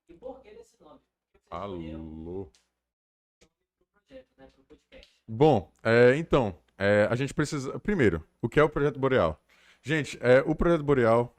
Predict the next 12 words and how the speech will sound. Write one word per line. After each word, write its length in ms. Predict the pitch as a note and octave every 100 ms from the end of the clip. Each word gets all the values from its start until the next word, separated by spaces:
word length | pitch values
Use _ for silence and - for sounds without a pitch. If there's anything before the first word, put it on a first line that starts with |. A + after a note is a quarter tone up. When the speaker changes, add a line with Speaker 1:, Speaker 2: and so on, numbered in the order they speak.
| -
Speaker 2:
ele 120 | A2+
é 20 |
um 40 | B2
projeto 420 | B2+ A#2+ B2+ -
pra 140 | B2
gente 160 | A#2+ A#2
falar 380 | - A#2+ A#2 A#2+
sobre 520 | - D#3+ F#3 D3+ E3
temas 360 | - C#3+ C#3+
nortistas 760 | D3 C#3+ - C3 C3+ - D3+ - _ -
e 300 | E3+ G3+ - _ _
passar 560 | D3+ D#3 D3 D3 D#3